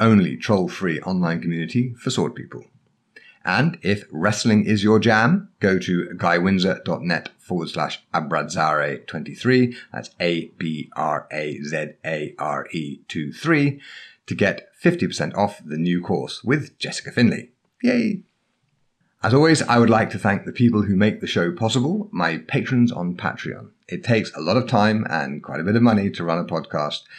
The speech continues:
and without them, I would have quit long ago. You can join us at patreon dot com forward slash the sword guy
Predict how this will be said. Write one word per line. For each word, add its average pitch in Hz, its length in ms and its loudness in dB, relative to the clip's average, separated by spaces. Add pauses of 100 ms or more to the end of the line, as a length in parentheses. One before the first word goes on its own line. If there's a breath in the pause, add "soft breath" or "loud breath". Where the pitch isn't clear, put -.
(180 loud breath)
and 78 80 -4
without 87 280 2
them, 82 260 -2
I 85 140 0
would 90 220 0
have 85 240 -4
quit - 200 -4
long 80 200 -4
ago. 78 360 -4 (540 loud breath)
You 87 120 -2
can 98 180 2
join 120 280 6
us 120 240 2
at - 260 -2
patreon 101 560 0
dot 87 220 -4
com 90 260 0
forward 85 300 -4
slash 76 380 -6
the 76 300 -6
sword 127 320 4
guy 104 320 -2